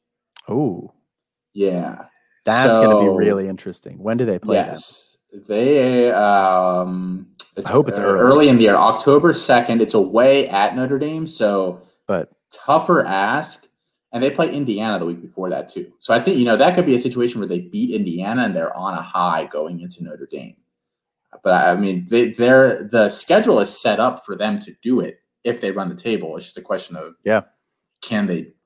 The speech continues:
Speaker 2: can they run that table?
Speaker 1: That's, that's really interesting. The fact that they play Notre Dame, if they beat Notre Dame, they have their signature win. Like you said, I think they could get in.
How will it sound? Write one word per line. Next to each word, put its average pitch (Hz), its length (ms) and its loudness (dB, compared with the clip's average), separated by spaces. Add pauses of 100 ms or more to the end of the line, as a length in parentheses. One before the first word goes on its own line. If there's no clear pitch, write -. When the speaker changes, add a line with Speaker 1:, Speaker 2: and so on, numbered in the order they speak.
(140)
Speaker 2:
can 98 240 -10
they 87 140 -6
run 87 200 -8
that 80 160 -8
table? - 300 -16 (640)
Speaker 1:
That's, 135 560 -2 (140)
that's 135 280 2
really 110 240 2
interesting. 104 400 -10
The 92 60 -10
fact 131 240 -2
that - 80 -8
they 113 100 0
play 117 220 -2
Notre 101 320 -6
Dame, 95 360 -10
if - 140 -14
they 123 160 2
beat 131 300 0
Notre 151 260 2
Dame, 165 380 0 (600)
they 113 160 2
have 135 220 2
their 120 140 4
signature 117 420 -4
win. 113 220 -2
Like 98 160 -6
you 101 80 -8
said, 107 200 0
I 92 140 0
think 127 220 -2
they 110 120 0
could 104 160 -10
get 80 140 -6
in. 113 320 -8